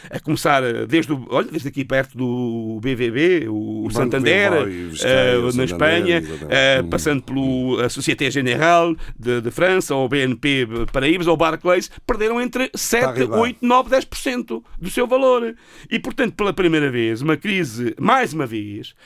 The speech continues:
Speaker 1: uma crise, eh, bancária que começa, uma crise financeira regional nos Estados Unidos,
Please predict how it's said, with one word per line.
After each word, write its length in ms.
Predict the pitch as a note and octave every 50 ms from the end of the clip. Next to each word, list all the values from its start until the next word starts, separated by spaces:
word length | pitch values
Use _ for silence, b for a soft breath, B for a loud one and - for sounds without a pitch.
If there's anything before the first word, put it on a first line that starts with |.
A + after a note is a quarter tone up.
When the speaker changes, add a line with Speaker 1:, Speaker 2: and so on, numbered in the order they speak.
| B B
Speaker 1:
uma 220 | - E3+ E3+ E3
crise, 800 | E3+ - B3 C4 C4 B3+ A3+ D#3+ A#2 G#2+ G2+ G2+ G#2 G#2 G#2 - -
eh, 760 | - C3 C3 C3 C3 B2+ B2 B2 A#2+ A#2 A#2 A2+ A2+ A2 G#2+ G#2 b b b b b -
bancária 880 | A#2 D#3+ D3+ C#3+ - - D#3+ D3 C3+ B2+ A#2 A2 G#2+ G#2 G2+ A2 - _
que 140 | - C#3
começa, 720 | B2 - C#3 D3 E3 D#3+ D3+ C3 - - B2+ A#2 G#2+ G2+ - -
uma 140 | - B2+ C3+
crise 180 | B2+ F#3 G3+ -
financeira 480 | D#3+ E3 D3+ - D#3+ C#3 C3 B2 A#2+ - -
regional 580 | - F3 F#3+ E3 D3+ F3 E3 D#3+ D#3+ D3+ C3+ B2+
nos 140 | B2 A#2+
Estados 300 | - - A#2 A2 A2 G#2
Unidos, 420 | A2+ G#2+ G#2 G2+ G2 F#2+ G#2 A2+